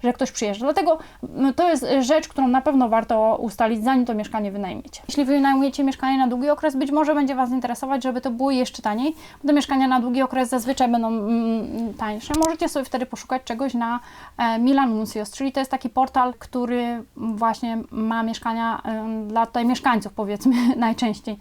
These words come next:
E, i tutaj też w tym innym filmie pokazuję, jak tego portalu używać. No i teraz, e, jeśli szukacie tam, no to musicie być dużo bardziej uważni, bo jeśli będziecie rozmawiać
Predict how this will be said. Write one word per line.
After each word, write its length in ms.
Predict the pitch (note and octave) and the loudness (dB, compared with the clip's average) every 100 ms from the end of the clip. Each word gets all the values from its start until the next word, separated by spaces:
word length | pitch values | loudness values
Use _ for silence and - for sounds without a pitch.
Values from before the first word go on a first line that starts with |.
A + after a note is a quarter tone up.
| - - - - | -14 -20 -10 0
E, 120 | D4+ | 0
i 60 | C#4 | 2
tutaj 240 | F4 D4+ | 2 2
też 140 | C#4 | 0
w 20 | - | 0
tym 360 | B3+ A#3+ B3+ | 0 0 -2
innym 280 | B3 B3+ A#3 | 2 4 4
filmie 220 | C4+ A#3+ | 0 -2
pokazuję, 360 | G#3+ A3+ A#3 C4 | -2 -2 0 0
jak 160 | A3+ | 0
tego 160 | A#3 G#3+ | -4 -10
portalu 400 | A3 G3+ G#3 G3 | -8 -2 -2 0
używać. 440 | G#3+ C#4+ G4 - - - - - - B3+ | -2 0 0 0 -8 -20 -20 -14 -6 2
No 180 | D4 | 2
i 100 | F4 | 2
teraz, 400 | E4 C#4+ D4 D4 | 4 4 4 2
e, 220 | - C4 B3+ | 0 0 2
jeśli 320 | C#4+ C#4 C4 | 0 0 -2
szukacie 400 | B3+ C#4 D#4 D#4 | 0 0 0 0
tam, 180 | C4 C4 | 0 0
no 100 | C#4 | 0
to 100 | C4 | 0
musicie 320 | C4 - B3 | 0 -2 -4
być 140 | A#3+ | -2
dużo 240 | A3 C4 B3 | -2 0 2
bardziej 300 | B3 A3 B3 | 0 0 -2
uważni, 460 | B3 C4 A#3+ A#3 | 2 2 2 0
bo 120 | G#3+ | 0
jeśli 420 | C4+ D#4+ C#4 C#4+ - B3+ | 2 2 4 2 0 0
będziecie 320 | C#4 B3+ C4+ | 2 2 0
rozmawiać 480 | C4 C4 C4 C4 | 2 2 2 -2